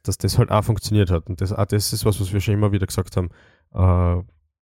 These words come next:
teure Transfers werden Top-Mannschaften schon irgendwo brauchen, aber das muss dann auch passen. Und grad beim Ben White zum Beispiel war's ja so, äh, wie das aufgekommen ist, dass der um über fünfzig Millionen da gewechselt hat, haben das schon viele belächelt und gemeint, „Naja, weil er halt ein junger Engländer ist, kostet so viel,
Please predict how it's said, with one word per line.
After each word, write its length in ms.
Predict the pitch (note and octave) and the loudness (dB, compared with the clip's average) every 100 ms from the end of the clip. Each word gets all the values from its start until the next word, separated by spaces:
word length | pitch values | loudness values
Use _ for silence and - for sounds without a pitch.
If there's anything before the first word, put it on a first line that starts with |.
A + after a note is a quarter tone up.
| _ | _
teure 300 | - G#2+ A#2 | 0 4 4
Transfers 560 | - G#2+ F2+ G2 G2+ - | 2 -2 -2 0 0 -2
werden 480 | - F#2+ F#2+ G2+ F#2+ | -6 -2 0 -2 -4
Top-Mannschaften 680 | - G2 G#2 F#2+ G2+ - - | -2 -2 0 0 0 -2 -2
schon 140 | A2+ | 0
irgendwo 240 | G2+ G2 G2 | 2 2 0
brauchen, 500 | - F#2+ G2+ G2 - | 4 4 2 -2 -4
aber 220 | F#2 G2 | -2 -2
das 180 | G2 - | -2 -4
muss 380 | G2+ A#2 A#2 | 2 4 4
dann 180 | - G2+ | 2 -2
auch 180 | G#2+ - | -2 0
passen. 400 | F#2+ F#2 - E2+ | -2 -2 -4 -4
Und 160 | F#2 - - - _ | -6 -6 -16 -20 _
grad 200 | - A#2 | -2 2
beim 200 | A#2 G#2+ | 2 4
Ben 220 | G#2 G2+ | 2 4
White 200 | F#2+ F#2 | 4 2
zum 120 | - | 2
Beispiel 280 | A2+ A2 A2+ | 2 2 2
war's 180 | G2 G2 | 2 2
ja 100 | G#2 | 2
so, 200 | G#2+ G#2+ G2+ _ _ _ _ _ | 4 4 4 _ _ _ _ _
äh, 40 | - | 2
wie 720 | G2+ G2 F#2+ F2 - G2 G2 | 6 6 4 2 0 -4 -2
das 280 | - G2+ - - | 0 0 -2 -4
aufgekommen 380 | - F2+ - G#2+ | -4 -2 2 2
ist, 160 | G#2 - | 2 -4
dass 80 | |
der 140 | - G2+ | 0 2
um 80 | F#2+ | 4
über 140 | F#2+ | 2
fünfzig 280 | - A2 - | 0 -2 -2
Millionen 320 | F#2+ F#2+ G2+ | 0 0 0
da 240 | F#2 F#2+ - - | 2 2 0 -4
gewechselt 340 | G2 - G2+ | -8 -4 0
hat, 140 | G#2+ F#2 - _ - | 0 0 -10 _ -4
haben 180 | G2 F2+ | -4 -2
das 160 | - G2+ | -2 -2
schon 160 | - A2+ | 0 0
viele 240 | - A2 | 4 4
belächelt 600 | - G2 F#2+ G2 A2 F#2+ | 4 2 2 0 -2 -4
und 60 | F#2 | -4
gemeint, 260 | F#2 F#2 | -2 0
„Naja, 260 | F2+ G2 G2 | 2 2 4
weil 120 | F#2 | 4
er 100 | F2+ | 4
halt 140 | F#2+ F#2 | 4 4
ein 60 | |
junger 240 | F#2+ G2 F#2 | 4 4 2
Engländer 360 | F#2+ G#2+ G2+ F#2+ | 2 2 2 2
ist, 140 | F#2 | 0
kostet 320 | - G2+ G#2 | 2 0 2
so 80 | G2+ | -2
viel, 240 | - G#2 | 2 2